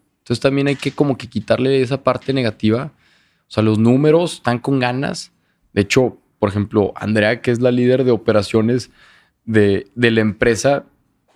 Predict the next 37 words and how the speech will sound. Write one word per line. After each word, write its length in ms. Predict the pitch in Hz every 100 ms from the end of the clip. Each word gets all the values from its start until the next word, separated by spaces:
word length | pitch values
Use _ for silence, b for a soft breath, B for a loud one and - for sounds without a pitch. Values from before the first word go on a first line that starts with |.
| _ _ _ _ _
pues 200 | - 113
a 60 | 101
veces, 260 | 117 117 131
o 60 | 123
sea, 120 | 113
ella 120 | 135
se 100 | 147
fija 500 | 127 135 147 143 120 -
mucho 360 | 139 151 -
en 60 | 160
los 100 | 151
números, 600 | 147 156 160 170 - - _ _ _ _ _
pero 200 | 123 113
también 340 | 113 113 127
es 80 | 147
muy 160 | 147 156
humana 360 | 151 156 160
y 80 | 156
yo 120 | 127
también 240 | 135 143 147
me 80 | 135
fijo, 460 | 143 135 151 147
pues, 200 | - 104
en 100 | 113
lo 40 | 110
humano, 280 | 117 143 151
pero 160 | 123
también 220 | - 110 104
tenemos 220 | 143 139
que 80 | 147
ver 100 | 139
números 300 | 139 143 143
para 100 | 120
ver 80 | 120
si 60 |
estamos 200 | - 135
creciendo. 540 | 131 120 123 131 143